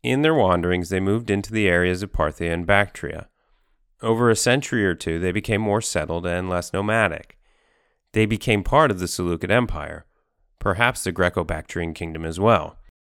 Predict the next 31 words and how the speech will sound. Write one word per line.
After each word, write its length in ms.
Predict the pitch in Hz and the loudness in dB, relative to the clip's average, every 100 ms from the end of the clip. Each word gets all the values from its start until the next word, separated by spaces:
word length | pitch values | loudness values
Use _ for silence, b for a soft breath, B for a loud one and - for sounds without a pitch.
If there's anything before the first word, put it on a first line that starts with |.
| _ _ _ _ _ _ _ _ _ _ _ | _ _ _ _ _ _ _ _ _ _ _
They 120 | 113 | 0
shook 280 | 120 - 165 | 2 2 2
off 180 | 151 147 | 0 0
Seleucid 460 | - 113 117 131 | 0 2 2 2
rule 260 | 120 104 104 | 2 4 4
in 60 | 101 | 4
the 80 | |
third 280 | 92 92 92 | 2 2 0
century 380 | - 85 - 87 | 0 -4 -2 -6
B 220 | 76 85 | -4 -6
C, 480 | 78 - 131 92 90 _ _ _ _ _ | -4 2 2 2 -2 _ _ _ _ _
but 120 | 110 | 0
then 160 | 143 147 | 2 4
had 180 | 139 127 | 2 0
to 80 | |
resubmit 540 | 107 107 - 90 95 90 | 0 -2 -2 -2 0 -2
to 120 | 78 | -4
them, 300 | 76 78 85 - | -8 -10 -12 -4
at 220 | 107 107 | 0 0
least 260 | 110 107 - | 0 -2 0
nominally. 680 | 87 82 80 76 73 71 _ _ _ _ _ | 0 0 -2 -6 -10 -16 _ _ _ _ _
Eventually, 500 | 95 117 139 131 107 | 0 2 4 2 2
they 120 | 95 95 | 2 2
gained 280 | 98 120 | 4 2
true 240 | 139 110 110 | 0 0 0
independence, 840 | 127 123 101 73 73 82 - - _ - | 0 0 -2 -2 -8 -12 -16 -20 _ -4
although 300 | 92 98 98 | 0 2 4
when 220 | 98 98 | 4 2
Mithridates 560 | 107 123 98 92 95 | 0 0 2 2 2
became 380 | 85 82 87 82 | -2 -6 -6 -6
king, 480 | - 156 131 90 85 | -2 4 4 2 -4